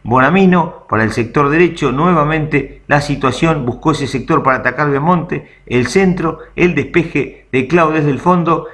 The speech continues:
y acá luchaban por la pelota y la tenía el número cinco, Bruno Verón, la ponía nuevamente hacia el área y llegaba Righetti. Ya empezaba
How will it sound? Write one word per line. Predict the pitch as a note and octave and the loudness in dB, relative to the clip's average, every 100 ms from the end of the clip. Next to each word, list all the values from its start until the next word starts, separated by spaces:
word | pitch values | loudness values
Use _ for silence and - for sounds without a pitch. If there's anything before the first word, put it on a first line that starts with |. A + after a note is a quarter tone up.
| - | -8
y | A#2+ | -2
acá | C3 - D#3+ | -2 0 0
luchaban | C#3+ C3 D#3 D3 C#3 | 0 -4 0 0 2
por | C#3 | 0
la | D3+ | 0
pelota | C#3 D3+ D3 C3 - | 0 -2 -2 -2 0
y | C3+ | 0
la | C3 | 0
tenía | C#3+ D3 C#3 - | 0 0 0 -2
el | B2+ D3 | -2 2
número | F3+ E3+ D3 | 4 4 2
cinco, | - E3 D3+ C3+ C#3 B2 - - - | 0 -2 -2 0 0 -2 -6 -20 -8
Bruno | - D3 D#3+ | 0 2 2
Verón, | C#3 D3 D#3 C#3+ - | 2 2 0 -2 -4
la | C#3 C3+ | -4 0
ponía | C#3 D#3 D3 | 0 0 2
nuevamente | D3+ D3+ D3 | 2 0 -2
hacia | C3+ C#3 | -4 -2
el | D3 | 0
área | D3+ D3 - | 0 -2 -2
y | C3 | -4
llegaba | B2+ A#2+ A#2+ C#3+ C#3 - | -4 -2 0 2 2 0
Righetti. | A#2+ C#3 D3 C3+ - G#2+ - - _ | -2 0 2 2 0 -6 -6 -10 _
Ya | - C#3+ | -2 0
empezaba | D3 C3 - D3 C#3+ B2+ - | 2 -2 0 2 4 2 -4